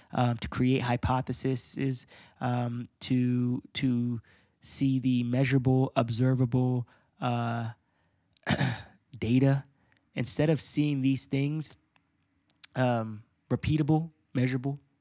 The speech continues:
observable data, uh, they, they, there's a thing in science. Science has become this, like, religion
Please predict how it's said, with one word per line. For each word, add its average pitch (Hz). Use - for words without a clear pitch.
observable 120
data, 120
uh, 120
they, 127
they, 127
there's 123
a 120
thing 170
in 151
science. 131
Science 139
has 123
become 127
this, 123
like, 117
religion 120